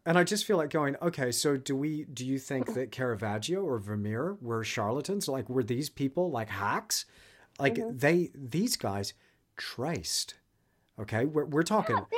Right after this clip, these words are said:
Speaker 1: we're
Speaker 2: had to.
Speaker 1: talking
Speaker 2: These were, like,
Speaker 1: Yeah.
Speaker 2: big commissions. They had to get it. Like, they
Speaker 1: Yeah.
Speaker 2: people, they just romanticize things a little too much when it's like,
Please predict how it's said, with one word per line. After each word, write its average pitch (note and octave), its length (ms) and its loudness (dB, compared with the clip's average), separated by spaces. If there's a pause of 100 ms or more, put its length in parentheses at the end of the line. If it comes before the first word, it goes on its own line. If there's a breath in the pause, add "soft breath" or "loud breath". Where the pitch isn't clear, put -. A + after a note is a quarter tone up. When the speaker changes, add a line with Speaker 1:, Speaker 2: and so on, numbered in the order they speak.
(140)
Speaker 1:
we're - 60 12
Speaker 2:
had - 60 12
to. - 40 8
Speaker 1:
talking C#4 260 8
Speaker 2:
These E4+ 220 6
were, G4 160 4
like, G4+ 240 2 (140)
Speaker 1:
Yeah. - 120 2
Speaker 2:
big G#4 300 8
commissions. F#4 640 4
They D4+ 100 8
had F#4 300 4
to F4+ 60 4
get D4 240 2 (140)
it. A#3+ 60 6
Like, C4 180 6
they C#4+ 160 6 (100)
Speaker 1:
Yeah. F#2+ 260 -2 (260)
Speaker 2:
people, E4+ 480 4
they D#4 120 6
just F#4 220 4
romanticize A#3+ 760 4
things G3 320 2
a G3+ 100 6
little G3+ 280 8
too G#3 240 2
much F#3+ 320 4
when G#3 100 4
it's F#3+ 140 2
like, G3+ 240 4